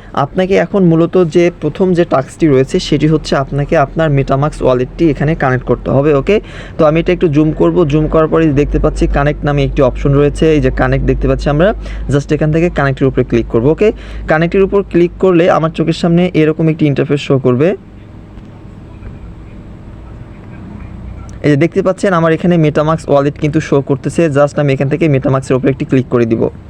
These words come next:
ওকে, তো আমি যেহেতু MetaMask ওয়ালেট আমার এখানে অ্যাড করা রয়েছে, তো এখানে MetaMask-এর সাথে আপনার, উম, কানেক্ট করবে। এখানে আপনার, আহ, MetaMask-এর যে গোপন পিন ওয়ার্ডটি রয়েছে বা পাসওয়ার্ডটি রয়েছে, এটা আপনি এখানে দিয়ে দিবেন। আমি আমার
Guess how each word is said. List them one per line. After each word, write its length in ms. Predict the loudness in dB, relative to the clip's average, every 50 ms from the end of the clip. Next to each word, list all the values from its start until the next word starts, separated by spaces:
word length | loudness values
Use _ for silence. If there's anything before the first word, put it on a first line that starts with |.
| -14 -14 -14 -10 -4 -2
ওকে, 280 | 0 2 2 2 2
তো 80 | 2 2
আমি 140 | 0 0 2
যেহেতু 300 | 2 2 2 2 2 2
MetaMask 540 | 2 2 2 0 0 0 -2 -2 -2 0
ওয়ালেট 300 | 0 2 2 2 0 0
আমার 200 | 0 0 2 2
এখানে 220 | 0 0 0 -2 0
অ্যাড 220 | 0 -2 -2 -2
করা 200 | 0 2 2 4
রয়েছে, 420 | 4 4 4 2 0 -2 -4 -6 -6 -8 -14 -16 -16 -16 -18 -18 -18 -18 -18 -18 -18 -16 -18 -18 -16 -16 -18 -18 -18 -20 -20 -20 -20 -18 -18 -18 -18 -18 -18 -20 -20 -18 -18 -6 -2
তো 60 | -2
এখানে 340 | 0 0 2 2 2 2 2
MetaMask-এর 360 | 2 2 0 0 0 -2 -4
সাথে 340 | -2 0 -2 -2 0 2 0
আপনার, 380 | 0 0 0 0 2 2 2 2 2
উম, 140 | 0 0 0
কানেক্ট 340 | 0 0 0 0 -2 -2 0
করবে। 360 | 0 0 2 2 2 2 2
এখানে 240 | 2 2 2 2 2
আপনার, 340 | 2 0 0 0 0 0 0
আহ, 420 | -2 -6 -12 -10 -2 0 0 0 0 2 2 2
MetaMask-এর 520 | 2 2 2 0 2 2 0 0 0 0 0
যে 100 | 2 0
গোপন 400 | 2 2 0 2 2 2 0 2
পিন 260 | 2 2 2 4 4
ওয়ার্ডটি 300 | 2 2 0 2 2 2
রয়েছে 400 | 4 4 2 2 2 0 0 0 0 0
বা 120 | 0 0
পাসওয়ার্ডটি 580 | 2 2 -2 -2 -2 -4 -2 -2 -2 0 2 2
রয়েছে, 280 | 2 2 0 0 -2 -2
এটা 140 | 0 0
আপনি 180 | -2 -2 -2 -2
এখানে 200 | 0 2 2 2
দিয়ে 160 | 4 2 2
দিবেন। 220 | 2 0 -2 -2 -4 -8 -10 -12 -4 -2 0
আমি 160 | 2 2 2 2
আমার 220 | 2 2 2 0